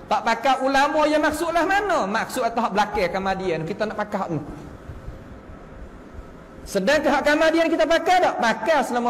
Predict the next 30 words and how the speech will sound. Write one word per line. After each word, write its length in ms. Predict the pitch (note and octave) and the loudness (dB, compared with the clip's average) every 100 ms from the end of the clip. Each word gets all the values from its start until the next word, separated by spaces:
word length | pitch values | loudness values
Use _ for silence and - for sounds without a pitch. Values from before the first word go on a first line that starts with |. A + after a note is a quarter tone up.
| A#3 | 0
mana 160 | C4+ | 0
bela-, 320 | A3 A3 A3+ | 2 2 2
tak 160 | - B3+ G3 | 0 -2 2
berlawan 400 | A3 A3+ A#3 G3+ | 4 4 4 4
dengan 160 | F#3+ | 2
hak 120 | F#3 F3 | 0 -2
ni. 140 | E3 - - - - - - - - - - - - - | -4 -4 -8 -16 -16 -18 -18 -18 -18 -20 -20 -18 -18 -10
Ahmadiyah, 640 | E3+ F#3+ B3 A#3 E3+ D3+ - - | -4 -2 -2 -2 -2 -4 -4 -2
apa 260 | G#3+ - A#3+ | 0 2 2
hukum? 400 | A3 - D3 G#2 G#2 - - - - | 2 -2 -6 -6 -10 -14 -18 -18 -2
Kalau 320 | G3 C4+ C4 | 2 2 2
ulama 400 | C#4 C4+ C#4 C#4 | 2 4 4 2
s-, 240 | - D4 - | 0 -2 2
ulama, 720 | C4 C#4 C#4+ C#4+ C#4 C#4+ C#4 A3+ | 2 4 4 4 2 -2 -4 2
ulama 400 | C4+ C4+ C#4 C#4 | 2 4 4 2
salafus 480 | C4+ D4 C4+ C#4 C4+ | 2 2 2 2 -2
salih 400 | - C#4+ C4+ B3 B3+ | 0 2 2 0 0
ijma' 560 | C4 C4+ D#4+ E4+ D#4+ | 0 0 2 0 2
dah 80 | B3 | 0
satu 320 | C4 B3 C#4+ | 2 2 2
hukum, 400 | C4 - C4+ C#4+ | 2 2 2 4
kata 240 | C#4 C#4 C#4 | 2 2 2
benda 400 | C#4 D4 D4 D4+ | 2 4 4 2
tu, 80 | D4 | 0
tu 80 | C#4+ | 2
lagu 240 | C#4 A#3+ D4 - | 2 2 -2 0
tu, 400 | F4+ A4 - - - - | 2 2 0 -8 -10 -6
kita 320 | A3+ C4+ A3+ | -2 -2 -2
pergi 80 | A#3+ | -2
mukhalafah. 800 | A3+ A3+ G#3 F#3 - B2 - | -2 0 0 0 -4 -8 -10